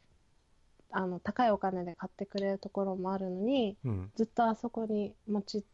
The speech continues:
Speaker 1: 込み続けてたじゃないですか。
Speaker 2: あ、だから最初に、
Speaker 1: うん。
Speaker 2: あの、なんですか、そういう風に
Speaker 1: うん。
Speaker 2: 自分の仕事を正当に評価されて、されなかったそのテレビ局を屈服させたかったんですよ。
Speaker 1: なるほど。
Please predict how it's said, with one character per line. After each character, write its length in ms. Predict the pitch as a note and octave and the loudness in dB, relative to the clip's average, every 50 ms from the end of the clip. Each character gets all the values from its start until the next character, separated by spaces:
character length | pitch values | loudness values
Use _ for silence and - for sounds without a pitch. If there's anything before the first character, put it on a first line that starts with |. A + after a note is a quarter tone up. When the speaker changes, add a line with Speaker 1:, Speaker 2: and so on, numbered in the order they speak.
| _ - | _ -4
Speaker 1:
込 120 | - G#3+ | 0 2
み 160 | G#3+ G#3+ G#3 | 4 4 4
続 240 | G#3 - A3 G#3 G#3 | 2 0 0 0 0
け 120 | - F#3+ | 0 -2
て 140 | F#3 - F3 | -4 -4 -6
た 160 | E3 - E3 | -8 -8 -10
じ 100 | E3+ - | -10 -10
ゃ 40 | D#3 | -10
な 120 | D#3+ D3+ D#3 | -12 -10 -12
い 60 | D#3 | -12
で 120 | E3 D#3 - | -14 -16 -18
す 80 | _ | _
か。 120 | - - - | -10 -4 -2
Speaker 2:
あ、 60 | D#3 | 0
だ 100 | D#3+ D3+ | 2 2
か 60 | D#3+ | 2
ら 300 | E3 E3+ D#3+ D3 C3 - - F#3+ F#3 | 2 2 2 2 0 -2 -6 -18 -18
最 300 | E3+ - - C#3+ C#3+ C#3 | -14 -6 -2 0 0 0
初 140 | C3+ - C#3+ | 2 2 2
に、 380 | C#3+ D3+ D#3+ D#3 D3 B2 - - _ - _ _ _ _ - | 2 4 2 2 2 0 -4 -8 _ -20 _ _ _ _ -10
Speaker 1:
う 40 | A#2 | -8
ん。 40 | G#2+ | -6
Speaker 2:
あ 20 | |
の、 560 | G#2 G2+ G2+ G2 G2 F#2+ F#2+ F#2+ F#2+ F#2+ G2 | -6 -4 -4 -4 -4 -4 -6 -6 -6 -6 -8
な 140 | F#2+ F#2+ G2 | -8 -8 -10
ん 20 | F#2+ | -12
で 60 | F#2 | -14
す 80 | - | -18
か、 180 | - B2 A#2 G#2+ - - _ _ _ _ _ _ - | -18 -18 -18 -18 -18 -20 _ _ _ _ _ _ -6
そ 120 | - A#2+ | -4 -2
う 40 | A#2 | 0
い 60 | A2 A2 | 0 -2
う 20 | |
風 260 | G2+ G#2+ A2 G#2 F#2+ | -4 -6 -6 -6 -6
に 200 | F2+ F2+ D#2+ D#2 - - - - - - - _ _ _ - | -6 -6 -8 -10 -12 -16 -20 -20 -20 -20 -20 _ _ _ -20
Speaker 1:
う 40 | - | -20
ん。 40 | - | -14
Speaker 2:
自 160 | - - A#2+ | -6 -2 0
分 100 | A2 A#2 | 0 2
の 80 | B2 | 0
仕 180 | A#2 - - A2+ | 0 -4 -6 -4
事 420 | A2+ A2 - - A2+ A2+ A2 A2 | -6 -6 -4 -4 -4 -2 -2 -4
を 200 | A#2 - C#3 B2 A2+ | -4 -4 -4 -6 -4
正 240 | - - C3+ C3 B2+ | -2 0 0 0 0
当 120 | - C3 | 0 -2
に 80 | B2+ A2+ | -2 -2
評 160 | - C3+ C3 | -2 -4 -4
価 120 | - A#2+ | -4 -6
さ 120 | - - A2+ | -6 -6 -6
れ 80 | A2+ | -6
て、 120 | A2+ - A2+ A2+ A#2+ - - - | -6 -4 -6 -6 -6 -8 -12 -16
さ 220 | - - - A#2 A2+ | -14 -8 -6 -4 -4
れ 160 | A2 A#2 A#2+ | -2 -2 -2
な 140 | B2 C3+ C#3 | -2 -2 -2
か 120 | C3+ B2+ | -2 -4
っ 60 | A2+ - - _ | -6 -6 -8 _
た 100 | - A2 | -10 -10
そ 180 | G#2+ - - A#2 | -8 -6 -4 -4
の 260 | A2+ A#2 A#2 A#2 A#2 - | -4 -2 -4 -4 -6 -6
テ 100 | - A2+ | -6 -2
レ 100 | B2+ B2 | -2 -2
ビ 140 | B2 C3 B2+ | -2 -2 -4
局 400 | - - A2 - - G#2+ G2+ A#2 | -2 -4 -4 -4 -4 -6 -4 -4
を 60 | B2 | -4
屈 220 | - - B2+ A2 - - | -2 -4 -6 -6 -6 -6
服 140 | D3 C3 | -4 -2
さ 120 | B2+ B2+ B2 | -2 -2 -2
せ 80 | A#2+ | -4
た 80 | - A#2+ | -4 -6
か 60 | G#2+ | -6
っ 60 | G2+ | -8
た 120 | - - A2+ | -8 -10 -18
ん 40 | G#2+ | -18
で 60 | - | -18
す 40 | - | -20
よ。 100 | - - _ _ _ _ _ _ _ _ _ _ _ _ - | -20 -20 _ _ _ _ _ _ _ _ _ _ _ _ -6
Speaker 1:
な 180 | A3 G#3+ A3 A3 | 0 2 4 4
る 100 | A3 G#3+ | 4 2
ほ 200 | G#3 A#3 A#3+ A#3 | 0 0 -2 0
ど。 260 | A#3+ A#3 G#3+ G3 - | 0 0 0 -2 -4